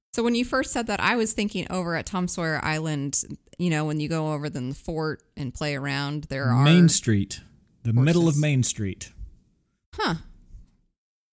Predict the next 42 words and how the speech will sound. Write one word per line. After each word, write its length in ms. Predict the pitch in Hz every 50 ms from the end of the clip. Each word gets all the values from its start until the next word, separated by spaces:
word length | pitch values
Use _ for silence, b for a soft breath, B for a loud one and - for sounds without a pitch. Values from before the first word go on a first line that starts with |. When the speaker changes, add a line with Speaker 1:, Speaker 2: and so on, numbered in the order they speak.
| _ _
Speaker 2:
So 380 | - - 170 170 170 165 - - - _ _ -
I 120 | 160 190
don't, 260 | 233 247 226 233 - - - - -
Speaker 1:
I 60 | -
Speaker 2:
I 40 | 233
Speaker 1:
feel 180 | - - 285 285
like 180 | 277 277 277
this 220 | - 254 254 - -
falls 320 | - 240 208 220 208 208
into 360 | 180 170 165 170 165 - - - _ -
experiences, 920 | - - - - - - 208 196 190 170 143 131 123 - - 120 - - -
though, 180 | - 92 101
which 180 | - - - -
I 60 | 156
thought 160 | - 151 135
we 100 | - 143
weren't 300 | 143 143 143 - - -
going 300 | - 143 143 123 82 - -
over. 80 | - 160
Speaker 2:
No, 240 | 185 175 123 107
I 120 | 110 113 127
said 200 | - - 135 131
I 60 | 135
Speaker 1:
Oh, 80 | 175 170
Speaker 2:
was. 260 | - 92 98 98 104
I 40 | 104
Speaker 1:
you 80 | -
Speaker 2:
was 80 | 101 -
Speaker 1:
are 120 | - 113
Speaker 2:
doing 120 | 113 113 117
Speaker 1:
going 80 | 117 -
Speaker 2:
attraction 560 | - - 123 117 113 - - - 120 117 113
slash 400 | - - 117 110 107 113 - -
experiences 760 | - - - - 120 113 110 110 110 104 - 117 110 107 104
slash 220 | - - 113 107
Speaker 1:
Don't 160 | 220 113 - 254
wave 140 | 277 285
Speaker 2:
places. 240 | - - 277 262 -
Speaker 1:
your 100 | - 254
hand 140 | 240 262 262
at 100 | - -
me. 340 | - 220 226 226 240 269 294